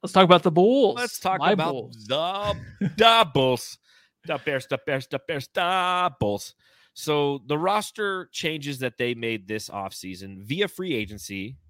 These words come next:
Speaker 2: they added Andre Drummond and Goran Dragic from the Brooklyn Nets. So both are now going to be wearing the red and black of the Chicago Bulls. They didn't trade for anybody. Uh, they did get a decent pick in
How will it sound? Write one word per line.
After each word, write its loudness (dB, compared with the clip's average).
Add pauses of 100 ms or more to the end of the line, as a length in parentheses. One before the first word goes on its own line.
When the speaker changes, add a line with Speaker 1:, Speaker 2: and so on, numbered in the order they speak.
(180)
Speaker 2:
they -4
added 0
Andre -2
Drummond -8 (540)
and -2
Goran -4
Dragic -6 (200)
from -2
the -8
Brooklyn -4
Nets. -8
So -6
both 0
are -4
now -6
going -10
to -10
be -8
wearing -6
the -8
red -2
and -10
black -6
of -4
the -8
Chicago -6
Bulls. -8 (380)
They 4
didn't -2
trade 0
for -4
anybody. -2 (300)
Uh, -4
they 4
did -2
get -2
a 0
decent -6
pick -4
in -10